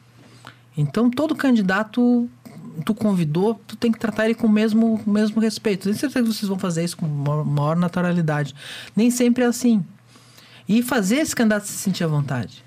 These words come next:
Saber que ele, "Ó, tua história tá sendo respeitada e tal." Tem candidato que a gente, pô, tem candidato que, tem candidato que eu só falo profissionalmente. Porra,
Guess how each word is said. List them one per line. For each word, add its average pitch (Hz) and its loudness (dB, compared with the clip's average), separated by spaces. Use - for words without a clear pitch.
Saber 165 -2
que 240 -2
ele, 214 2
"Ó, 156 -2
tua - -10
história 185 -4
tá 208 -6
sendo 208 2
respeitada 208 -2
e - -8
tal." 175 -2
Tem 214 0
candidato 214 0
que 247 -2
a 226 2
gente, 233 0
pô, 214 0
tem 202 -4
candidato 175 -2
que, 208 -2
tem 208 2
candidato 220 2
que - -2
eu 233 0
só 240 -2
falo 226 -2
profissionalmente. 247 -2
Porra, 202 -2